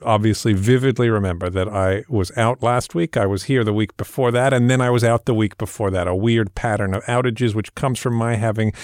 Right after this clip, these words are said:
uh, had a weird vacation schedule this year. We were trying to schedule vacations. Um, I could take two weeks during the summer, and we wanted to go away with my mom and my brother's family, and, and the kids could spend some time with their cousins. So we went away with them a couple weeks ago,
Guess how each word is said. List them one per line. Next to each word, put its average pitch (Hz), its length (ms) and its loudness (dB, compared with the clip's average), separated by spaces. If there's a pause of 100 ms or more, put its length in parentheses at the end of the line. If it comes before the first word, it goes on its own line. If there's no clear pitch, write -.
(360)
uh, 104 260 2
had 113 180 2
a 107 100 4
weird 107 280 2
vacation 113 560 -2
schedule 135 600 0
this 143 240 0
year. 156 300 -2
We 151 100 0
were 135 100 2
trying 156 200 0
to 123 60 -2
schedule 139 360 0
vacations. 147 760 0
Um, 113 360 4
I 117 100 0
could 123 180 -6
take 120 220 -2
two 147 180 -2
weeks 135 200 -2
during 135 240 -2
the 123 60 -2
summer, 165 320 2
and 139 120 2
we 127 80 4
wanted 139 260 2
to 127 60 0
go 131 160 2
away 127 220 2
with 120 180 0
my 113 140 2
mom 123 360 2
and 104 120 0
my 101 100 0
brother's 117 320 0
family, 127 580 0
and, 104 280 0
and 101 220 -2
the 98 60 -2
kids 113 220 -4
could 101 120 -10
spend 107 220 -2
some - 100 -14
time 107 160 -2
with 98 100 -4
their 98 100 -6
cousins. 165 480 0
So 110 160 -4
we 104 120 0
went 104 180 0
away 101 180 0
with 98 220 -4
them 135 320 0 (220)
a - 40 -20
couple 113 260 -2
weeks 175 240 2
ago, 160 420 2